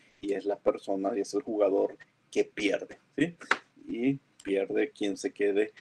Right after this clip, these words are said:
con la pica, la reina de picas. Este, obviamente, quien tiene la reina de pica, pues la va a tratar de poner en sus opciones adelante para ver si el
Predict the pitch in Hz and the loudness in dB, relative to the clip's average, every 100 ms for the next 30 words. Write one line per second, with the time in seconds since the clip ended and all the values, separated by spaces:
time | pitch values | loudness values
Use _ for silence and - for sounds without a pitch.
0 | - _ - 104 98 98 - 95 101 98 | -20 _ -6 -4 0 0 0 -4 2 2
1 | - _ _ _ _ _ _ _ _ _ | 0 _ _ _ _ _ _ _ _ _
2 | - 98 98 107 101 101 95 - - - | 0 2 4 2 2 2 2 -2 -6 -4
3 | - - - - - - 110 113 110 - | -8 -12 -18 -20 0 6 10 10 8 2
4 | - - _ 113 107 107 107 104 90 - | -10 -12 _ 4 6 6 6 4 2 -2
5 | 101 104 113 113 110 101 120 - 101 95 | 4 6 6 4 2 6 4 6 -2 -2
6 | 101 101 104 104 101 98 104 101 104 95 | -2 0 2 2 2 0 0 -2 -4 0
7 | - 107 98 95 101 107 101 - 98 107 | 0 2 2 4 4 4 2 2 0 0
8 | - 95 98 101 101 95 _ _ _ _ | -4 -8 -4 -2 -4 -6 _ _ _ _
9 | 113 101 92 101 98 - 104 101 104 101 | -4 -4 -4 2 2 2 -2 -2 0 2
10 | 95 98 101 117 110 - 98 101 101 - | 4 2 2 2 0 2 2 2 -2 0
11 | 104 98 | 0 0